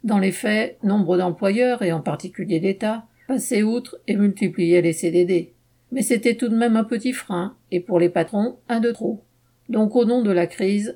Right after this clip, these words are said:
la ministre du Travail permet d'y déroger, généralisant la précarité.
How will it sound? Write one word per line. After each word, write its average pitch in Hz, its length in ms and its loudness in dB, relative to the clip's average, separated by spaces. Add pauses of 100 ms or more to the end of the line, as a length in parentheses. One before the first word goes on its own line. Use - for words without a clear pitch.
la 180 140 -2
ministre 220 380 0
du 208 100 -2
Travail 180 460 0
permet 190 340 -2
d'y 180 140 -6
déroger, 196 720 -2 (160)
généralisant 185 800 0
la 170 100 2
précarité. 180 800 -4